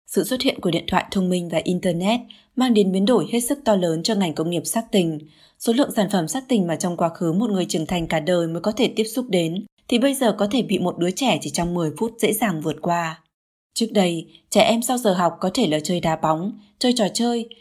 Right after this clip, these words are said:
Hiện giờ không ít trẻ em thời gian sau giờ học đa số là dùng để chơi các game sắc tình. Một bé trai người Anh mười hai tuổi, sau khi nghiện các tác phẩm sắc tình trên mạng Internet,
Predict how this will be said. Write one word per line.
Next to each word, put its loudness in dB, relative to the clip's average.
Hiện 0
giờ 0
không -2
ít 0
trẻ 2
em 0
thời -2
gian 0
sau -4
giờ -2
học -4
đa 2
số 2
là -2
dùng -2
để -2
chơi -2
các -4
game 0
sắc -4
tình. 0
Một 0
bé 2
trai -2
người -4
Anh -2
mười -2
hai -2
tuổi, 0
sau 2
khi 2
nghiện 2
các -4
tác -2
phẩm 2
sắc -4
tình 2
trên -4
mạng -2
Internet, -2